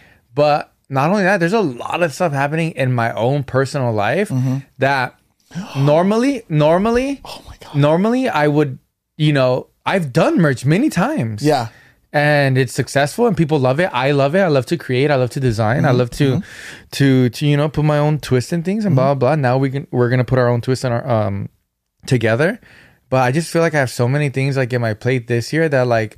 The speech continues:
Speaker 1: um, it's just something that I just need to focus on thinking about, like, do the merch, do the merch,
Speaker 2: Yeah.
Speaker 1: because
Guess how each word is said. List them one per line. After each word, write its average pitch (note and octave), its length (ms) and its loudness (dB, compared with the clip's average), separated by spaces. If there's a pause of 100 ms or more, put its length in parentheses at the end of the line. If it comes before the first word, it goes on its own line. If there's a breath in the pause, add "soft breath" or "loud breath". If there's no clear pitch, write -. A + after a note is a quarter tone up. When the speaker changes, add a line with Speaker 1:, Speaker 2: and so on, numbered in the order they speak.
Speaker 1:
um, A2+ 380 -2 (1700)
it's B2 200 -10
just C3+ 160 -4
something C3+ 300 0
that C3+ 100 2
I A#2+ 80 2
just A#2 220 -4
need C3 180 -2
to A2+ 300 0 (320 loud breath)
focus C3 400 -2
on A#2 120 2
thinking E3 360 0
about, G2 220 -2
like, F#2+ 180 -6 (100)
do A#2 120 0
the A2 60 -2
merch, F#2+ 200 -6
do G#2 100 -6
the G2 60 -8
merch, G2+ 240 -10
Speaker 2:
Yeah. B2 60 0
Speaker 1:
because A#2+ 260 0